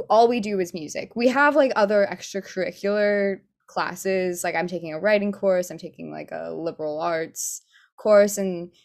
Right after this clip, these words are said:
you can actually double major through Tufts and Harvard, so I can take Tufts and Harvard classes, but it's primarily focused on music. Like, a regular day for me looks like I have orchestra from nine to noon, so about three hours of orchestra,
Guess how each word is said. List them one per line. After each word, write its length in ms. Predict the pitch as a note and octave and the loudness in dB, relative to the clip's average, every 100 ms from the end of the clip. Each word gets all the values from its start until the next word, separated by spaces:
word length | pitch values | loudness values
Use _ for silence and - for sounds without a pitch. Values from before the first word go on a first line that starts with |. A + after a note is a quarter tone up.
| _ | _
you 140 | G#3+ | -2
can 140 | A#3+ B3+ | 2 2
actually 640 | A3+ - A3 G3+ F3+ E3+ G3 | 2 -2 -4 -2 -2 -4 0
double 240 | G3 F#3+ | 0 2
major 520 | F3+ E3+ F3 F3 E3 F#3 | -2 -2 -2 -2 -2 -6
through 360 | - F#3 E3+ D#3 | -2 0 0 -4
Tufts 440 | - F3 F3 - | -6 -4 -4 -4
and 120 | E3+ E3+ | -6 -4
Harvard, 400 | D#3 E3 F#3 F#3 | -2 0 0 0
so 100 | E3 | -4
I 40 | |
can 140 | F3 | -4
take 200 | F3+ E3 | -4 -6
Tufts 260 | - E3 - | -6 -8 -8
and 100 | E3 | -8
Harvard 360 | E3 D3 F3+ F#3+ | -6 -4 -4 -4
classes, 680 | G#3+ G#3+ B3+ B3+ C#4 - - _ | -4 -2 0 0 0 -8 -14 _
but 180 | G3+ A#3+ | 4 6
it's 140 | A3+ | 6
primarily 440 | - B3+ A#3 A#3 A3+ | 2 0 2 4 2
focused 340 | A3 G3+ G3+ | -2 -4 -2
on 140 | G3 F3+ | -4 -4
music. 640 | E3+ E3+ E3 - - - _ _ - _ | -4 -4 -4 -6 -8 -20 _ _ -20 _
Like, 120 | G#3+ G#3 | 2 4
a 40 | |
regular 420 | G#3+ A3+ A#3 A3 | 6 6 4 2
day 260 | G#3 F3+ F3+ | 2 2 2
for 180 | F3+ F#3 | 0 -6
me 420 | E3 E3+ F3 F3 | -4 -4 -2 -2
looks 360 | E3 E3 - | 0 -2 -2
like 360 | F3+ E3 D#3+ - | -2 0 -2 -4
I 160 | F3+ F3 | -6 -4
have 260 | F3+ E3+ E3+ | -2 -2 2
orchestra 540 | F#3 F3+ - F#3+ F3 | 0 0 -4 0 0
from 260 | - F3 E3 | 0 -6 -4
nine 220 | E3 E3 | -4 -4
to 80 | E3 | -6
noon, 340 | D#3+ D#3+ D#3+ | -6 -8 -8
so 140 | - E3+ | -6 -4
about 200 | E3+ - | -4 -6
three 220 | - F#3 | -2 0
hours 300 | F3+ F#3 F#3 | 2 0 -2
of 100 | F3+ | -2
orchestra, 720 | E3+ F3+ - - E3+ D#3+ E3+ | -4 -4 -10 -4 -2 -2 -6